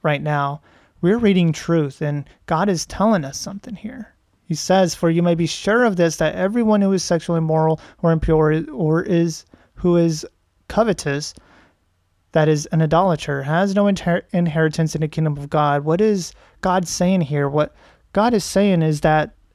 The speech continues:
sin will not just be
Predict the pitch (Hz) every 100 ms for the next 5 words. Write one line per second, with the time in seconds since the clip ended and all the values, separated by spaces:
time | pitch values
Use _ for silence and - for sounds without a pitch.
0 | - _ _ _ - - 190 214 165 143
1 | 143 135 _ _ _ _ _ _ _ _
2 | _ - 170 175 180 185 170 165 - 170
3 | 170 165